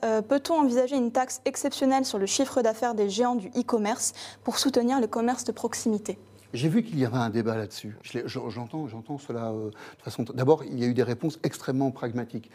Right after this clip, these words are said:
Speaker 2: Euh, en favorisant le commerce de proximité, je l'ai, euh, dit tout à l'heure, euh, euh, pour ce qui est de, de ma part, en allant acheter des fleurs, mais ça doit être vrai d'un comportement citoyen de nous tous. Nous tous, il faut que nous soyons, euh, vigilants, nous continuons à faire fonctionner,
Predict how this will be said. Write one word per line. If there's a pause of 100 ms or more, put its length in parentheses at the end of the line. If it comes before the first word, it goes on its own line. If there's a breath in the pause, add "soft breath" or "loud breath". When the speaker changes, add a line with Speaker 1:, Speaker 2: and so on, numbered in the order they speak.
(300 loud breath)
Speaker 2:
Euh, (400)
en (1300)
favorisant
le
commerce
de
proximité,
je
l'ai, (300 loud breath)
euh,
dit
tout
à
l'heure,
euh, (280 loud breath)
euh, (200)
pour
ce
qui
est
de,
de
ma
part,
en
allant
acheter
des
fleurs,
mais
ça
doit
être
vrai (220 loud breath)
d'un
comportement
citoyen
de
nous
tous. (260 loud breath)
Nous
tous,
il
faut
que
nous
soyons,
euh,
vigilants,
nous
continuons
à
faire
fonctionner,